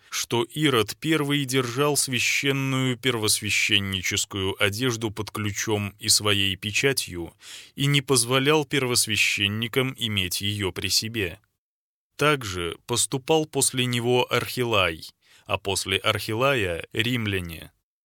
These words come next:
Да послужат эти слова в подтверждение другого пророчества о явлении Спасителя нашего Иисуса Христа.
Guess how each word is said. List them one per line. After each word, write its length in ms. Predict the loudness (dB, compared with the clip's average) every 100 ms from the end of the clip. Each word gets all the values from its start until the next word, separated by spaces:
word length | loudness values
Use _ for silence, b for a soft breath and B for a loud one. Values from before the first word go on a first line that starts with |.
| _ _ _ _
Да 180 | -4 -2
послужат 640 | 0 0 -2 -4 -4 -4 -4
эти 200 | -4 -2
слова 440 | 2 2 2 0
в 140 | -2
подтверждение 1040 | -6 -6 -2 0 0 -2 -2 -2 0 0 0
другого 480 | -2 -2 0 0 2
пророчества 920 | 2 2 2 0 0 -2 2 2 2
о 140 | 0
явлении 680 | 0 -2 -2 -2 -2 -2 0
Спасителя 760 | 0 0 0 -2 -4 -4 -2 -2
нашего 580 | 0 -2 -2 -2 0 0
Иисуса 720 | -2 -4 -2 -2 -2 -4 -4
Христа. 680 | -4 -2 0 0 -4 -6